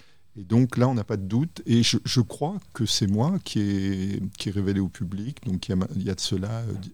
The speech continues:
dix-neuf ans, que le chevalier de Saint-Georges, dont on parlait de la couleur, dont on parlait du fait qu'il était né à Guadeloupe, il, il est né esclave. C'est, c'est extrêmement important de le dire, euh, pour plusieurs raisons. D'abord parce que c'est quelque chose que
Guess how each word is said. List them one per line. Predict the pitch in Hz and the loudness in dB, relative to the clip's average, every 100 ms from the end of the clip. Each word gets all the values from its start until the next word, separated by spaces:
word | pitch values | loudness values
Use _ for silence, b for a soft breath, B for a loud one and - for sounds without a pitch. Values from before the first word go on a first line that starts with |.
| - | -8
dix-neuf | 107 104 107 101 | -4 0 2 2
ans, | 131 - b b b - | 0 -4 b b b -6
que | 113 | -2
le | 90 | 0
chevalier | - - 104 113 | 2 4 4 4
de | |
Saint-Georges, | - - 101 98 120 147 - B B - 120 - | 2 2 2 4 4 2 -4 B B -20 -6 2
dont | 190 - | 2 2
on | 151 | -2
parlait | 143 131 131 | 0 2 4
de | |
la | 117 | 2
couleur, | - 117 110 107 107 - - - - | 0 4 6 6 4 0 -14 -20 -8
dont | 135 123 | -4 0
on | 127 | 0
parlait | 117 117 113 | 2 4 4
du | 107 | 2
fait | 120 - | 0 0
qu'il | 107 | -2
était | 98 113 | 0 0
né | 101 | 2
à | 98 | 2
Guadeloupe, | 101 107 160 B B 110 | 0 -2 -4 B B -14
il, | 95 - | -14 -16
il | 117 110 | -2 2
est | |
né | 131 | 4
esclave. | 143 - 139 123 101 - | 2 2 4 4 0 -6
C'est, | - - | -8 -6
c'est | 110 - | -4 -2
extrêmement | 110 - - 139 139 | 0 2 2 2 2
important | 123 - 123 | 0 2 2
de | 110 | 4
le | 101 | 2
dire, | 113 180 190 B B B B B - | 0 -2 -4 B B B B B -16
euh, | 110 107 104 101 101 123 - - - - - - - | -14 -12 -12 -14 -16 -18 -20 -20 -20 -20 -20 -20 -12
pour | 123 | -10
plusieurs | - 151 143 143 | -6 0 2 4
raisons. | 139 117 117 | 4 4 4
D'abord | 101 92 110 | 4 2 0
parce | 104 - | 0 0
que | 104 | 2
c'est | - - - - 110 113 - | 2 4 4 4 4 2 -2
quelque | 98 | -4
chose | - 110 - | 0 0 -2
que | - 104 101 98 | -6 -10 -10 -12